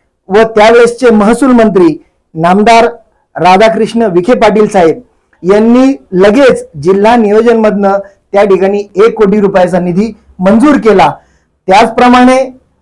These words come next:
डॉक्टर सुजयदादा विखे पाटील यांच्या मार्गदर्शनाखाली सूचनेनुसार अतिशय भव्य दिव्य असं श्रीरामपूर शहरातील शिवतीर्थ असं या ठिकाणी भव्य दिव्य स्मारक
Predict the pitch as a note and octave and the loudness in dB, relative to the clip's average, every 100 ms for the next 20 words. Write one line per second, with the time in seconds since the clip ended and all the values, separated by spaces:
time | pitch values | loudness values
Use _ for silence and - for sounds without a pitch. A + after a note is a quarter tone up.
0 | _ E3 F#3 F#3 G#3+ G3+ F#3+ A3+ A#3 A3+ | _ -4 -4 -2 -2 -2 0 2 2 2
1 | G#3+ F3+ F3 B3+ A3+ F#3 E3+ D3+ _ _ | 0 -2 -2 0 0 0 -2 -4 _ _
2 | _ _ _ _ F#3 G3 G#3 A3 G#3 G3 | _ _ _ _ -4 -4 0 0 0 2
3 | G3 A3+ A#3 A3 A3+ A3 F#3 F#3 E3+ - | 2 2 0 0 0 0 0 0 0 -4
4 | _ _ _ - A#3 A#3+ C#4+ C#4 A#3+ A3+ | _ _ _ -4 -2 0 2 4 2 2
5 | F#3+ D#3+ - _ - F3+ F#3+ A#3+ - B3 | 0 0 -8 _ -6 -4 -2 -2 0 0
6 | D#3+ F3 A3+ B3 G3+ A#3 G#3+ G#3 - - | 0 -2 0 0 2 0 0 -2 -2 -4
7 | F3+ A3 A#3 A#3 F3+ G3 G3+ G3 A#3 - | -2 0 -2 -2 -4 -2 -2 -4 -8 -2
8 | F#3 G#3 - F3+ D#3+ _ _ - C#4+ C#4+ | 0 0 0 -4 -6 _ _ -2 0 2
9 | C4+ A#3 - F#3 - - _ - F#3 A3+ | 0 -2 -2 -2 -4 -12 _ -6 -2 -2
10 | F3+ G3 A3+ F#3+ F#3+ G3+ F#3+ E3+ F3 G3 | 0 2 2 2 0 -2 -2 -4 0 0
11 | F#3+ F#3+ F#3+ F3+ F3+ A3 | 0 -2 -2 -2 0 2